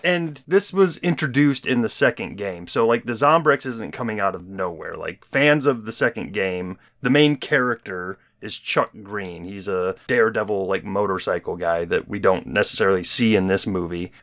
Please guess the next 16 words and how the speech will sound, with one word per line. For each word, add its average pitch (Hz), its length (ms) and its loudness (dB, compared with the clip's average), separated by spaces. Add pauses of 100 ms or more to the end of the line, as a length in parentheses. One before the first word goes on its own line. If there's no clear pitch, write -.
But - 240 2
part 165 180 4
of 131 80 -4
his 165 180 2
mission 117 400 0
is 123 220 -4
to - 100 -14
get 107 320 -2
Zombrex 113 640 2
to - 80 -18
keep 123 300 -10
his 107 200 -4
daughter, 101 360 4
who 110 220 -6
is 113 120 -2
infected, 98 720 -2